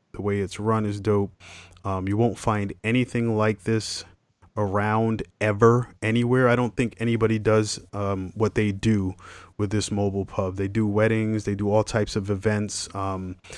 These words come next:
over this, this past summer, they were down at, um, uh, Milford train station in Connecticut. Um, they had a, a,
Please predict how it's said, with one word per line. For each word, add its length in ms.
over 200
this, 240
this 240
past 280
summer, 360
they 120
were 140
down 260
at, 220
um, 500
uh, 260
Milford 340
train 280
station 360
in 140
Connecticut. 580
Um, 260
they 120
had 160
a, 220
a, 200